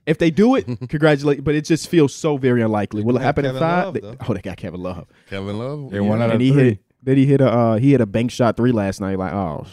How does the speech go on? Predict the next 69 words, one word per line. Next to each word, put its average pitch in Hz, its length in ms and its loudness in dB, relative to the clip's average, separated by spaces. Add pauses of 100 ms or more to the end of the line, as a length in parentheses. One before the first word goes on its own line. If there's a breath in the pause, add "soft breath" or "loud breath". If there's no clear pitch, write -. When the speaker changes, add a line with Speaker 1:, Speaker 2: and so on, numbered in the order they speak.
(140)
Speaker 1:
shit, 85 260 -4
Kevin 87 300 -4
Love. 87 280 -4
Speaker 4:
Kyle 98 120 -4
Speaker 1:
It 104 40 -4
Speaker 4:
Lowry 120 180 -2
Speaker 1:
just 123 80 -4
Speaker 4:
hit 123 60 -2
one 110 120 -2
of 107 60 -2
them 104 140 -4
banks, 104 220 -4
Speaker 1:
Kyle 120 140 -4
Speaker 4:
too. 139 60 2
It's 117 60 2
Speaker 1:
Lowry 101 180 2
Speaker 4:
from, 107 80 0
Speaker 1:
did, 104 40 0
Speaker 4:
like, 104 140 -2
the 127 80 0
Speaker 1:
too. 131 60 2
Speaker 4:
top 107 180 -2
of 104 40 -6
the 101 60 -6
key. 117 200 -6
Speaker 2:
Yeah, 107 100 -2
Speaker 1:
Yep. 110 100 -6
Speaker 2:
he 87 80 -10 (140)
did. 80 140 -12
Speaker 3:
Kyle 123 200 -10
Lowry 131 280 -12
gave 127 180 -12
me 123 80 -18
hope 127 200 -18
for 117 120 -18
them 90 140 -16 (100)
'cause 101 100 -20
I'm 113 80 -16
like, 101 120 -12
"Oh, 113 200 -12
here's 101 240 -10
that." 120 320 -10
I 107 180 -10
had 113 140 -8
posted 113 320 -10
a 101 60 -14
TikTok 107 480 -12
before 98 280 -16
the 87 60 -14
game, 95 420 -12
like, 85 220 -16
which 95 240 -12
Miami 92 380 -14
Heat 95 200 -18
role 92 220 -10
player 90 240 -14
is 90 100 -16
gonna 82 180 -18
step - 280 -16
up 127 160 -14
'cause 95 300 -20 (360)
they've 98 200 -12
needed 101 320 -10
role 98 300 -6
players, 92 340 -12
in 87 80 -16
my 101 180 -14
opinion. 87 460 -18 (100)
And, 98 180 -12